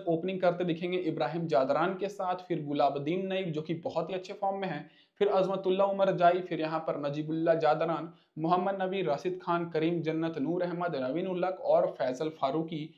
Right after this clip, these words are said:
जो कि अभी तक हाईएस्ट विकेट टेकर बने हुए हैं, बारह विकेट इन्होंने लिया है, लेकिन पिछले मुकाबले में थोड़े से महंगे साबित हुए थे वेस्ट इंडीज के खिलाफ। तो पावर प्ले में आपको फैजल फारूकी और नवीन उल हक और दोस्तों अजमतुल्ला उमर जाई bowling कराते दिखेंगे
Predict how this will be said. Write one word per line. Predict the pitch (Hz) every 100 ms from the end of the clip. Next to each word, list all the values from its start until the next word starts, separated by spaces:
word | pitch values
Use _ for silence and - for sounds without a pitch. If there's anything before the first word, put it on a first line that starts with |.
| _ _
जो | 156 175
कि | 175
अभी | 185 185
तक | 190 -
हाईएस्ट | 156 160 - 160
विकेट | 151 165 143
टेकर | 139 143
बने | 135 143 170
हुए | 165 170
हैं, | 185 170
बारह | 139 147
विकेट | 151 147 156
इन्होंने | 156 160 175
लिया | 143 143
है, | 160 - - - -
लेकिन | 165 175 185
पिछले | 165 170 180
मुकाबले | 175 170 160 160 175
में | 170
थोड़े | 170 151 170
से | 170 180
महंगे | 147 127 147 165
साबित | 165 156 156 170
हुए | 165
थे | 185
वेस्ट | 156 -
इंडीज | 131 131 131
के | -
खिलाफ। | 123 120 - _ _ _ -
तो | 151
पावर | 160 214
प्ले | 220 220
में | 220
आपको | 214 214 208
फैजल | 175 165 185
फारूकी | 180 170 170 170 185
और | 170
नवीन | 151 170
उल | 170 156 170
हक | 170 -
और | 156 170
दोस्तों | 165 165 - 156
अजमतुल्ला | 151 151 156 156 170
उमर | 160 147
जाई | 139 151
bowling | 165 170 180
कराते | 175 165 175
दिखेंगे | 165 170 190 143